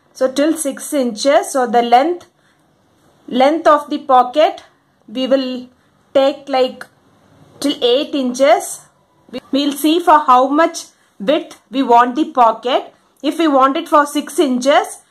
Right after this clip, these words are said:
we need to cut the cloth for twelve inches. Same way, if you want it for five inches, we will cut the cloth for ten inches. We will take, like, till eight inches.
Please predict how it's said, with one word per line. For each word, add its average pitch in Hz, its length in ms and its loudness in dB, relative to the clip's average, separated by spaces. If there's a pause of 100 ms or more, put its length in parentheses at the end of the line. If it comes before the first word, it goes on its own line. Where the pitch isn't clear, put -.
(120)
we 269 140 -4
need 285 280 -2
to 349 140 2
cut 226 300 0
the 370 300 -4 (640)
cloth 285 360 2
for 330 340 0
twelve 262 500 -2
inches. 208 600 -8 (120)
Same 294 280 0
way, 320 140 4
if 320 100 -4
you 294 120 -2
want 269 240 4
it 302 120 -6
for 294 140 4
five 269 240 0
inches, 277 520 0
we 269 160 -4
will 262 140 -8
cut 254 220 0
the 285 100 -4
cloth 254 360 2
for 330 340 2 (260)
ten 247 300 0
inches. 175 600 -8 (540)
We 247 200 -6
will 254 420 -4 (440)
take, 277 360 -2
like, 262 360 -4 (720)
till 285 220 -4
eight 254 340 -2
inches. 277 680 -2